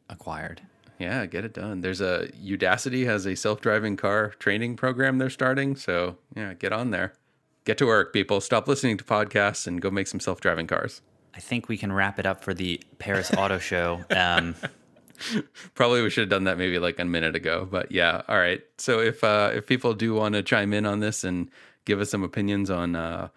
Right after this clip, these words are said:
Speaker 2: Mercedes and Volkswagen, uh, and then the vehicles of the electrified future, where can they, uh, where can they do that?
Speaker 1: You can message us on our website, the tesla show dot com.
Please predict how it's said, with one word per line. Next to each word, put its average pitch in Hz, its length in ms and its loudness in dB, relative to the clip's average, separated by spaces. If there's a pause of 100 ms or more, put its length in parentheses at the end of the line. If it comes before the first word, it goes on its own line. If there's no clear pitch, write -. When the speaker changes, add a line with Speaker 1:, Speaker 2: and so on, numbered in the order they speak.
(260)
Speaker 2:
Mercedes 95 460 -2
and 87 100 -2
Volkswagen, 107 680 0 (280)
uh, 85 400 -6
and 85 200 -6
then 85 340 -6
the 90 320 -8
vehicles 101 480 -2
of 95 220 -10
the 90 300 -4
electrified 92 600 -2
future, 107 320 -4
where 95 160 -2
can 101 140 -4
they, 92 180 0
uh, 92 220 -2 (340)
where 110 120 0
can 120 80 6
they 107 80 4
do 90 140 0
that? - 260 -2 (680)
Speaker 1:
You 131 140 2
can 95 680 0 (200)
message 110 480 0
us 110 300 0 (140)
on 101 480 0
our 92 320 0
website, 95 640 0
the 95 140 -4
tesla 104 320 -4
show 98 260 0
dot 87 260 -2
com. 107 520 -2